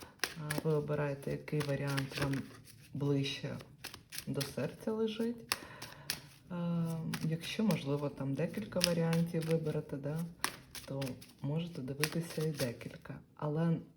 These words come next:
хочу наголосити, що все ж таки спільний розклад, е, він не покаже повну картину і може не для всіх програтися, а, тому що все ж таки спільний розклад,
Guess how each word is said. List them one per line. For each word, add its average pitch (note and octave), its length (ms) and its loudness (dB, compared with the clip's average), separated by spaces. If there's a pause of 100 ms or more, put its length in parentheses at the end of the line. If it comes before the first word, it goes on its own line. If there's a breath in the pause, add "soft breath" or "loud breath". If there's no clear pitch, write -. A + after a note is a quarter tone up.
(120)
хочу D#3 280 0
наголосити, D3+ 760 2
що - 280 -4
все E3 260 -2
ж E3 140 -2
таки - 220 -4
спільний C#3+ 720 2 (140)
розклад, - 680 0 (640 loud breath)
е, C#3+ 120 -2 (240)
він E3+ 100 8
не E3+ 200 10
покаже E3+ 880 2 (120)
повну D#3 300 8
картину G#3 840 8 (420 loud breath)
і D3 140 4
може E3 320 6
не D#3+ 180 6
для F3 180 4
всіх - 400 0
програтися, C#3 1000 2 (800 loud breath)
а, D#3+ 60 -2 (280)
тому D3+ 200 4
що - 220 0
все - 240 -2
ж - 140 -2
таки - 240 -2
спільний E3 500 2
розклад, D#3+ 720 0